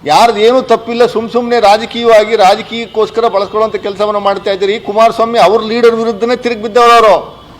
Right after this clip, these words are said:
ದಿನ ಬೆಳಗ್ಗೆ ರಾಜ್ಯಕ್ಕೆ ಬರೋದು, ಬಾಯಿಗೆ ಬಂದಂಗೆಲ್ಲ ಕುಮಾರ್ ಸಿದ್ದರಾಮಯ್ಯನವ್ರು ಬೈದ್ಬಿಟ್ಟು ಹೋಗುವಂಥ ಕೆಲಸವನ್ನ ಮಾಡ್ತಾ ಇದ್ದೀರಲ್ರಿ. ಕೇಂದ್ರದಲ್ಲಿ ನಿಮ್ಗೆ ಒಂದು ಒಳ್ಳೆ ಅವಕಾಶ ಕೊಟ್ಟವ್ರೆ, ಒಂದಷ್ಟು ಯೋಜನೆಗಳು ತಗೊಂಬಂದು ಜನಗಳಿಗೆ ಅನುಕೂಲ ಮಾಡಿಕೊಡಿ, ಸಹಾಯ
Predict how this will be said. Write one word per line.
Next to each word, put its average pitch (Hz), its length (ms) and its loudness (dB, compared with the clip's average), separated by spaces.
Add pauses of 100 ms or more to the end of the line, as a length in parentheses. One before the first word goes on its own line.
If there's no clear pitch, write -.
(320)
ದಿನ 226 160 0
ಬೆಳಗ್ಗೆ 247 420 4
ರಾಜ್ಯಕ್ಕೆ 226 520 2
ಬರೋದು, 233 280 2
ಬಾಯಿಗೆ 220 340 2
ಬಂದಂಗೆಲ್ಲ 233 500 0
ಕುಮಾರ್ 214 400 -2
ಸಿದ್ದರಾಮಯ್ಯನವ್ರು 233 580 0
ಬೈದ್ಬಿಟ್ಟು 214 440 -2
ಹೋಗುವಂಥ 226 260 0
ಕೆಲಸವನ್ನ 220 420 -4
ಮಾಡ್ತಾ 220 300 -2
ಇದ್ದೀರಲ್ರಿ. 214 560 0
ಕೇಂದ್ರದಲ್ಲಿ 226 480 -2
ನಿಮ್ಗೆ 226 180 -2
ಒಂದು 208 120 -4
ಒಳ್ಳೆ 196 160 0
ಅವಕಾಶ 226 320 2
ಕೊಟ್ಟವ್ರೆ, 220 460 -4
ಒಂದಷ್ಟು 208 320 -2
ಯೋಜನೆಗಳು 226 420 0
ತಗೊಂಬಂದು 214 420 -6
ಜನಗಳಿಗೆ 196 360 -2
ಅನುಕೂಲ 214 300 0
ಮಾಡಿಕೊಡಿ, 226 460 0
ಸಹಾಯ 160 280 0